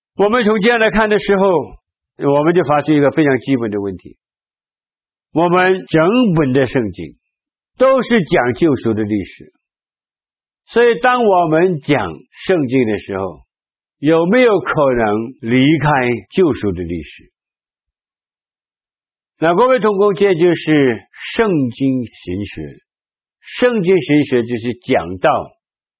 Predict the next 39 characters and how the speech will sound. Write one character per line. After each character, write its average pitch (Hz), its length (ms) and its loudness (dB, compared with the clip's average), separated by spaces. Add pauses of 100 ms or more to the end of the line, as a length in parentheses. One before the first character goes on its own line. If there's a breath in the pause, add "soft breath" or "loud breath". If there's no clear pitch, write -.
(400)
上 135 340 -2
帝 123 80 0 (300)
在 147 200 0
世 190 420 -2
界 117 240 0
上 113 180 -4 (840)
对 180 120 2
人 123 560 2
类 160 380 0
所 110 360 -2
提 - 120 -20 (360)
供 113 260 -2
的 90 140 -4 (220)
救 98 140 0 (120)
恩。 60 100 -14 (1200)
所 247 180 0
以 269 40 2
我 214 220 2
们 220 100 0
是 233 160 0
没 233 100 4
有 226 140 4
可 160 200 0
能 139 220 2 (260)
离 139 220 2
开 190 160 2
这 165 120 0
个 143 160 2
救 156 180 2
赎 120 180 -2
的 120 120 2
历 113 160 2
史 - 180 -14 (540)
来 117 180 0
讲 127 200 -2 (200)
一 104 120 0
篇 104 200 0
道 104 100 0 (160)
的。 - 140 -20